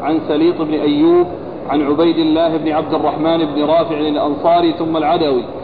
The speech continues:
عن أبي سعيد الخدري رضي الله عنه أنه قال: سمعت رسول الله صلى الله عليه وآله وسلم وهو يقال له: إنه يستسقى لك من بئر بضاعة، وهي بئر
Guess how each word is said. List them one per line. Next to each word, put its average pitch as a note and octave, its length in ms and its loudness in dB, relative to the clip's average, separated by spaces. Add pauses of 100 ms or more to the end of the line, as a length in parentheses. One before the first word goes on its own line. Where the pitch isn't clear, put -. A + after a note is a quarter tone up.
(220)
عن C#3 140 -2
أبي D#3 340 2
سعيد D#3+ 260 0
الخدري D#3 760 -2
رضي D#3+ 320 0
الله D#3 360 0
عنه E3+ 220 -2 (120)
أنه D3+ 440 0
قال: D#3 320 2 (440)
سمعت D#3+ 340 0
رسول D#3+ 400 0
الله D#3+ 500 2
صلى D#3 200 0
الله D#3 400 2
عليه D3+ 380 0
وآله D#3 420 0
وسلم D#3 540 0
وهو D3+ 400 2
يقال D3+ 520 2
له: D3 100 2 (680)
إنه E3 580 2
يستسقى D3+ 680 0
لك E3 320 0
من D3+ 200 0
بئر D#3 420 2
بضاعة، C#3+ 360 2 (500)
وهي D3+ 380 2
بئر E3+ 460 0